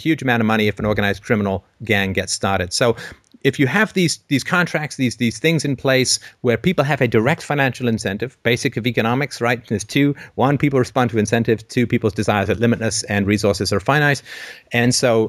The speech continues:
uh, that is the very best thing to do, is to have a company or an organization, a group of them, all competing for your dollar, all trying to prove to you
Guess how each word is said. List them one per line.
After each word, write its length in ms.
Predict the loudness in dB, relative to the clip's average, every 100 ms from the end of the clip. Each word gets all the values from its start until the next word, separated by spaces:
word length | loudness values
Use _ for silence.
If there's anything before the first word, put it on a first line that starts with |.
| -2
uh, 300 | -8 -8 -6
that 240 | 0 0
is 160 | 0 0
the 120 | -2
very 340 | -2 -2 2 2
best 280 | 0 -2 -2
thing 140 | -2
to 100 | 0
do, 180 | -2 -2
is 120 | -4
to 80 | -4
have 160 | -2
a 40 | -2
company 420 | -2 -2 0 2
or 180 | 2 2
an 60 | 0
organization, 680 | 0 0 0 -2 -2 -4 -4 _ _ -8
a 100 | -6
group 240 | 0 0
of 120 | -2 -4
them, 140 | -4 0
all 160 | 0
competing 340 | 0 -2 0 0
for 80 |
your 140 | 0 0
dollar, 400 | 2 2 0 0
all 200 | 0 0
trying 180 | 0 -2
to 60 | -2
prove 280 | 0 -2 0
to 80 |
you 300 | 0 0 0